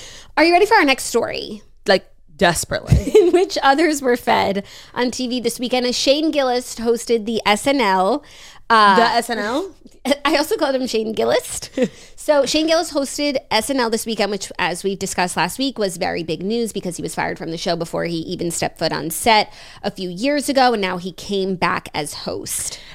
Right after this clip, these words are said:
Speaker 2: And it was very interesting 'cause it's so, it's so funny to me how, like, S N L is, like,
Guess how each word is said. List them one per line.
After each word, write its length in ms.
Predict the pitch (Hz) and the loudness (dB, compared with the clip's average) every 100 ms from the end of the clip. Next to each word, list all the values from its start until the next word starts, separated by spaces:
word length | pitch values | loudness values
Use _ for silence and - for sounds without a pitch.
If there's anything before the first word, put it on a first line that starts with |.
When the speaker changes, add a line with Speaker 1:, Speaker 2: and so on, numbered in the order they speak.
| - - | -10 0
Speaker 2:
And 140 | 294 | 2
it 40 | 320 | 2
was 140 | 311 | 0
very 260 | 370 453 480 | 0 2 2
interesting 460 | 311 277 269 226 214 | 0 -2 -2 -2 -2
'cause 160 | 220 | -4
it's 160 | 233 - | -8 0
so, 180 | 359 453 - - | 2 4 2 -4
it's 140 | - | -2
so 80 | - - - | -2 -2 -2
funny 200 | 190 190 | -2 -2
to 80 | |
me 140 | 214 269 | -2 0
how, 120 | 240 | 0
like, 180 | 180 - | -2 -2
S 200 | 190 190 | -2 -2
N 100 | 202 | -2
L 160 | 165 170 | -2 -2
is, 160 | 175 | -2
like, 200 | 165 156 | -2 -4